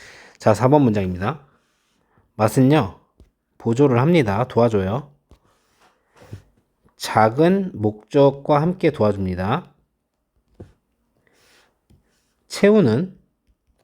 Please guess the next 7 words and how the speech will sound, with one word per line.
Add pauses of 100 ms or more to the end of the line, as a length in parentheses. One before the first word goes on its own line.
(280)
배를요, (140)
채우는
작은
목적과
함께
도와주게
됩니다.